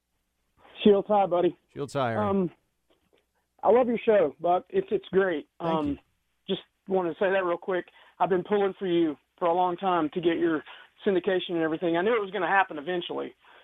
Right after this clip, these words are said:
Speaker 1: but, um, I just, people are pulling for you, and, uh, you do a job well done, man.
Speaker 2: I appreciate that
Speaker 1: Um,
Speaker 2: very much. Thank you.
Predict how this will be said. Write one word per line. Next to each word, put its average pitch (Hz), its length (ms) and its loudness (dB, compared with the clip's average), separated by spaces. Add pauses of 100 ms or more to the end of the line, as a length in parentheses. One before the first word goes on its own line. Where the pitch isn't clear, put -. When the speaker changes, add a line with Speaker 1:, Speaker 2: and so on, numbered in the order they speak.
(320)
Speaker 1:
but, 156 220 2 (100)
um, 143 300 0 (380)
I 185 40 -4
just, 185 160 -4 (680)
people 233 220 -2
are 202 60 0
pulling 190 300 -4
for 190 180 -2
you, 180 160 0 (200)
and, 156 320 -6
uh, 147 160 0 (480)
you 170 80 -8
do 180 140 0
a 175 60 -6 (160)
job 196 180 0
well 180 120 -4
done, 143 240 -8
man. 135 180 -14 (200)
Speaker 2:
I - 120 -8
appreciate 127 400 -2
that - 80 -2
Speaker 1:
Um, 113 60 -4
Speaker 2:
very 123 160 -2
much. 113 260 -6
Thank 117 200 -10
you. 80 100 -14